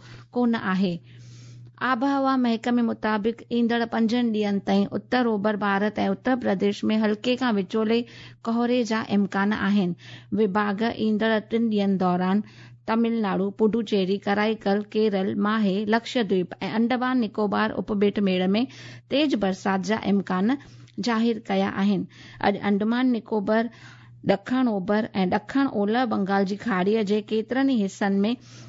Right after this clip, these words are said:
तेज हवाऊं लॻंदियूं। इन विच में राष्ट्रीय राजधानी खिते दिल्लीअ में हवा जो दर्जो बेहद ख़राब तबक़े में आहे। अॼु मंझंदि हिकु बजे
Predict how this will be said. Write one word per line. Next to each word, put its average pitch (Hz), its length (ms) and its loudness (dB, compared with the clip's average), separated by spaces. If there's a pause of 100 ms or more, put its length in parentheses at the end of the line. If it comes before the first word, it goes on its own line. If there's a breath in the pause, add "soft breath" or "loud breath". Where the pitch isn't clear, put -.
(180 loud breath)
तेज 240 340 0
हवाऊं 214 400 0 (100)
लॻंदियूं। 185 540 2 (300 loud breath)
इन 302 200 4
विच 269 260 -2
में 226 240 0
राष्ट्रीय 214 500 0
राजधानी 240 540 0
खिते 226 400 -2
दिल्लीअ 214 400 0
में 196 200 2 (360 loud breath)
हवा 247 320 2
जो 233 200 0
दर्जो 196 540 0 (260 loud breath)
बेहद 262 340 0
ख़राब 220 360 0 (100)
तबक़े 190 420 -2
में 185 140 2
आहे। 202 340 0 (440 loud breath)
अॼु 202 200 0
मंझंदि 214 520 0 (200)
हिकु 220 260 0
बजे 190 420 0